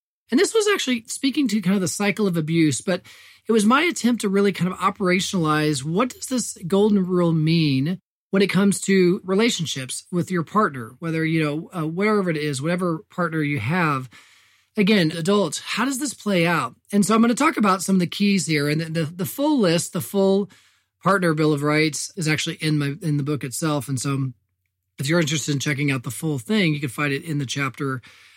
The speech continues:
that we're speaking of. But I'm gonna go through some key ideas behind this Bill of Rights as we operationalize the golden rule. So the first one is, I have the right to be treated as a human being,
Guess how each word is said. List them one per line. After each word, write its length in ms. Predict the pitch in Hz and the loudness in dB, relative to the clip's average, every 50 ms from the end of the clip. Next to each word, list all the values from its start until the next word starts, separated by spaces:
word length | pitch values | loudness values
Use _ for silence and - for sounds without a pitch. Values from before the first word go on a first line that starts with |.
| _ _ | _ _
that 120 | - 156 - | -14 -8 -6
we're 60 | 151 | -6
speaking 400 | - - - 208 170 196 151 131 | -6 0 -2 0 0 2 0 0
of. 200 | - 120 - - | 0 -2 -4 -4
But 120 | - 233 | 0 2
I'm 60 | 262 294 | 2 2
gonna 180 | 415 453 453 | 4 2 2
go 140 | - 359 311 | 2 0 -2
through 300 | 202 - 254 247 233 208 | 0 0 2 2 2 2
some 260 | - - - 170 160 | 0 -2 -4 -6 -6
key 600 | - - - - - 220 233 233 233 247 269 254 - | -6 -6 -10 -4 0 0 2 2 2 0 0 -2 -2
ideas 600 | 175 185 190 185 170 214 240 269 254 220 196 156 | 0 2 2 2 2 2 2 2 2 2 0 0
behind 360 | 143 170 131 127 175 190 185 185 | -2 -6 -4 -2 0 2 2 2
this 140 | 180 - | 2 -2
Bill 240 | - - 180 160 160 | -4 -4 -4 -2 -2
of 140 | 160 156 165 | -4 -2 -2
Rights 500 | 214 220 160 120 117 - - - - - _ _ _ _ _ _ | -2 -2 -2 -2 -4 -8 -12 -12 -12 -16 _ _ _ _ _ _
as 160 | 165 170 160 160 | -4 -4 -2 -2
we 80 | 170 | -2
operationalize 1300 | - 160 156 151 - 165 160 160 156 - - - 156 147 147 143 139 139 139 143 139 127 - - - _ _ _ _ | 0 -2 -2 -2 0 0 0 0 0 -2 -4 -4 -4 -2 -2 0 0 0 -2 -2 -4 -4 -8 -10 -16 _ _ _ _
the 520 | 185 147 139 139 135 135 131 131 131 131 117 - _ _ _ _ _ _ _ _ _ _ | -10 -6 -4 -2 0 0 0 -2 -2 -4 -8 -10 _ _ _ _ _ _ _ _ _ _
golden 320 | 135 123 117 117 120 120 117 | -6 -6 -6 -4 -4 -6 -6
rule. 300 | 123 127 - - 123 - _ _ _ _ _ _ _ _ | -6 -10 -12 -14 -20 -20 _ _ _ _ _ _ _ _
So 140 | - - 247 | -2 0 2
the 80 | 233 208 | 2 4
first 280 | 277 403 403 - - | 4 4 2 2 2
one 120 | 302 285 247 | 2 4 4
is, 200 | 202 190 175 170 - | 4 4 2 2 2
I 80 | 208 | 2
have 160 | 214 220 240 202 | 4 4 2 2
the 80 | 196 | 2
right 220 | 180 214 262 294 - | 2 2 2 0 0
to 60 | - | 0
be 100 | 302 294 | -2 -2
treated 460 | 240 - - 220 226 214 208 196 233 - | -2 -2 0 2 2 2 2 0 -2 -4
as 140 | 175 165 170 | -4 -2 -2
a 40 | |
human 440 | 165 - - - 202 214 220 226 220 | -2 -4 0 2 2 4 4 4 4
being, 480 | 185 170 139 127 117 113 117 123 127 | 2 2 0 -2 -2 -6 -12 -18 -20